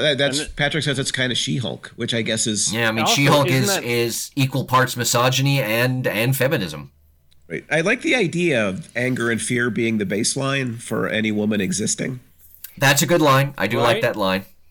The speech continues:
Speaker 1: But then what, you know, as Hope pointed out, like, she's complaining about dating in her thirties. Like, you never hear Tony
Speaker 2: Right.
Speaker 1: Stark having a conversation about that.
Speaker 3: No, no.
Speaker 1: Right?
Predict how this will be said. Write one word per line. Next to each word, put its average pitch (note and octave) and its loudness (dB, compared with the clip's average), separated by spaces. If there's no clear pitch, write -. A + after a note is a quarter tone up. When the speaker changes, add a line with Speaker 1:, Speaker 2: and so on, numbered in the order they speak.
Speaker 1:
But D#3+ 0
then D#3 0
what, D3 -2
you C#3+ 0
know, B2+ 0
as B2 0
Hope F3 -2
pointed A2 -2
out, F2+ -4
like, G2+ -2
she's C#3 0
complaining A2+ -2
about G2+ -2
dating G#2+ 0
in F#2 -2
her E2 -6
thirties. F2+ -4
Like, F#2+ -6
you G2+ -4
never A2 -2
hear G2 -2
Tony C3+ -2
Speaker 2:
Right. - -4
Speaker 1:
Stark G2 -2
having G2+ -2
a F2+ -4
conversation F2 -2
about - -8
that. F2 -10
Speaker 3:
No, G#2+ 2
no. D#2+ -2
Speaker 1:
Right? G#2+ -2